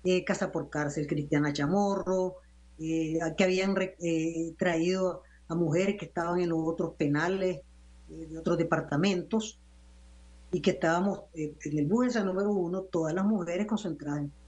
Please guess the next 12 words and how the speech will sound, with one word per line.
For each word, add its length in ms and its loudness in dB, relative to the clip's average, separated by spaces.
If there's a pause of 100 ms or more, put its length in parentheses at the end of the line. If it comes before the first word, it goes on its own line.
(380)
en 140 2
ese 240 0
bus. 260 -14 (800)
Luego 480 2
el 140 -4
bus 180 -2
despegó, 680 0 (1900)
y 680 -8
sin 180 4
decirnos 460 0
dónde 240 2
íbamos, 420 0